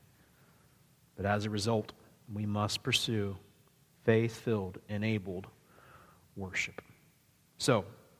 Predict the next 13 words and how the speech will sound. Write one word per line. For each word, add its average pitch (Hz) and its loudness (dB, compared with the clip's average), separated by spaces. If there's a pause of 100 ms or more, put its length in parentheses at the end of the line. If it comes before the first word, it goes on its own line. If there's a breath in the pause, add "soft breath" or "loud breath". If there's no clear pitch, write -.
(680)
as 107 4
a 110 0
response 120 4
to 123 0
Resurrection 113 4
Sunday, 107 2 (840)
if 131 -6
you 113 2
have 107 -2
not 110 0
yet 113 -2
embraced 107 -4
Jesus, 107 -6